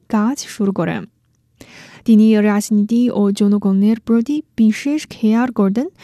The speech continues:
এবং দেশের সংস্কার ও উন্নয়নের জন্য অনেক কাজ করেছেন। থাং রাজবংশের শেষ দিকে শাসকের দুর্নীতি ও অক্ষমতার কারণে সীমান্তে ঘন ঘন যুদ্ধ হয় ও সামাজিক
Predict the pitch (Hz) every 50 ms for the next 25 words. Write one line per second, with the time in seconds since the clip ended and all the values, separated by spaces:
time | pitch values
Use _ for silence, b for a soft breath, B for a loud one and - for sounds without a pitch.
0 | B B B B 220 208 277 330 392 403 _ - - 226 226 - - - 247 240
1 | 240 247 - - - 214 208 214 - - 247 247 262 294 311 311 320 285 - 214
2 | 208 202 - - 214 214 214 214 214 214 233 277 302 302 - - - 214 202 202
3 | 202 208 - 196 196 196 202 226 226 - - - 240 262 - - - - 208 190
4 | 180 180 - - 165 - - - _ _ _ _ _ _ _ B B B B B
5 | B B B B B B B - - - 202 185 214 254 277 262 254 - - -
6 | 202 202 208 - 220 214 214 214 - - - - 269 277 - - - 220 214 254
7 | 285 339 - _ _ _ _ _ _ _ _ - - - 262 247 - 311 302 -
8 | 294 294 302 294 - - 247 240 240 240 233 240 240 233 262 285 302 302 311 -
9 | 214 214 214 - - - 240 254 262 240 - - 226 202 208 214 214 226 233 247
10 | 254 233 - 196 190 202 196 185 190 226 254 b b b b b b - - 220
11 | 208 220 226 233 233 277 277 254 208 185 185 208 208 214 247 254 - - 220 214
12 | 220 208 - - 208 202 202 - - - - 269 - - 214 226 277 302 B B
13 | B B B B - 214 208 214 - _ _ _ - - 220 202 202 208 202 -
14 | 214 214 208 -